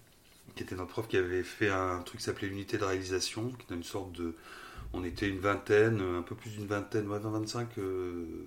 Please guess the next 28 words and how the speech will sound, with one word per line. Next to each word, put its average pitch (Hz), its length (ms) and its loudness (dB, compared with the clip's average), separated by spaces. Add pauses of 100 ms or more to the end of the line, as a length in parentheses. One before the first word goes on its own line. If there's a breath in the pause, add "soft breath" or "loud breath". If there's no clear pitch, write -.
(180)
à 85 60 -4
avoir 90 280 -4
été, 92 280 -2
euh, 78 440 -4 (340 loud breath)
sélectionnés 104 640 2
pour 107 160 2
être 92 80 2
dans 90 120 -4
cette - 240 -4
classe-là. 110 800 2
Et, 101 80 0
euh, 87 300 0
puis 110 140 -2
l'année 120 220 6
suivante, 120 500 0
il 110 40 4
y - 20 6
a 98 60 4
Eric 104 260 0
Ruff 127 180 -6
qui 104 140 0
a 95 40 2
rejoint, 110 580 4
euh, 85 340 -2
cette - 380 -4
unité 90 340 -4
de 98 60 -6
réalisation. 90 520 -4